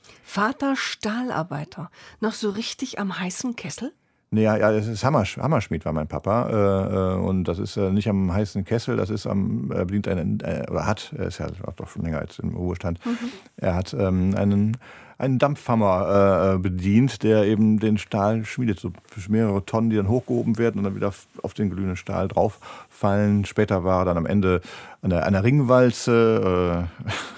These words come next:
Speaker 2: und hat dann immer den schönen Witz gebracht, "Ich bin jetzt Tango." Nein, ach ja, Walzer.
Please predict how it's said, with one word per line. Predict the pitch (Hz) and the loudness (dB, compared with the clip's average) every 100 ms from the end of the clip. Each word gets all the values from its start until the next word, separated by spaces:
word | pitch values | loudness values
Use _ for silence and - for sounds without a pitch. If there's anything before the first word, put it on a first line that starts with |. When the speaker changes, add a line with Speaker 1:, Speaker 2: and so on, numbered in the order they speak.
| - _ - 113 143 135 - | -20 _ -14 -10 -8 -8 -6
Speaker 2:
und | 92 90 90 | -2 0 -2
hat | 90 | -2
dann | 82 | -2
immer | 85 | -2
den | 82 | -2
schönen | 78 95 80 | -4 -2 -2
Witz | 90 - | -6 -10
gebracht, | - 87 80 | -6 -6 -6
"Ich | - | -10
bin | - 95 | -4 0
jetzt | 82 - - | -2 -4 -6
Tango." | - 110 85 85 101 131 | 0 0 2 0 0 0
Nein, | 95 101 | 0 0
ach | - 104 | -2 -2
ja, | 87 78 | -2 0
Walzer. | 95 104 - 92 | 0 0 0 0